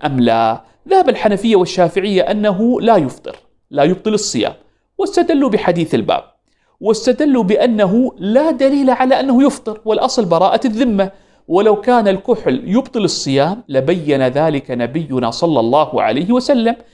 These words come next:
مع شدة حاجة الناس لهذه المسألة. ذهب مالك والإمام أحمد أن الكحل يفطر،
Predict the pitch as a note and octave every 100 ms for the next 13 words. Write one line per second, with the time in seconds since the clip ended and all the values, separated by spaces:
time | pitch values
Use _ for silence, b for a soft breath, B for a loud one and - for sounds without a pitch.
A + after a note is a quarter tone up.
0 | b b F3+ F#3+ E3 - A#3+ E3 D3 -
1 | _ _ - - C#4 B3 G3 G3+ F#3+ G3+
2 | A3+ - D#3+ C#3 D3 D3+ F#3 C#4 - B3+
3 | C3 - - - - - _ _ _ _
4 | _ A3 G4 D4+ G3 E3+ D3 E3 F3 D#3+
5 | D#3+ D3+ F#3 - E3 A3 - _ _ _
6 | G3 F#3+ D#3+ G3+ A#3 - F3 F3 E3 -
7 | - C4 B3 C4 - F#3+ A#3+ - - D3+
8 | C3 A#2+